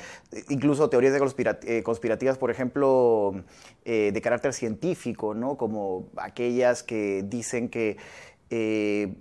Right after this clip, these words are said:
no debes vacunar a, a tus hijos, ¿no? Todo este movimiento anti-vaxxers, ¿no? Antivacunas,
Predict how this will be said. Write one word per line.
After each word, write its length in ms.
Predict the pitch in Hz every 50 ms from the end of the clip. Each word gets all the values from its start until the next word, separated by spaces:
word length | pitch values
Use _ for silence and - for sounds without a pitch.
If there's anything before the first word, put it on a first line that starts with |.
| - _ -
no 440 | 98 98 104 117 127 127 131 131 123
debes 460 | 131 127 117 120 127 123 120 117 113
vacunar 640 | 113 110 - 120 113 110 113 113 117 113 113 113
a, 360 | 113 110 110 110 104 101 -
a 60 | 101 104
tus 220 | - 110 - -
hijos, 280 | 175 151 - - 117 120
¿no? 120 | 131 123
Todo 100 | 131 127
este 140 | 120 120 135
movimiento 420 | 131 113 110 113 120 123 127 135
anti-vaxxers, 720 | 120 117 - 117 110 127 127 - - - 117 110 107 117
¿no? 160 | 117 120 120
Antivacunas, 640 | 117 113 117 107 104 101 - 123 120 120 120 127 -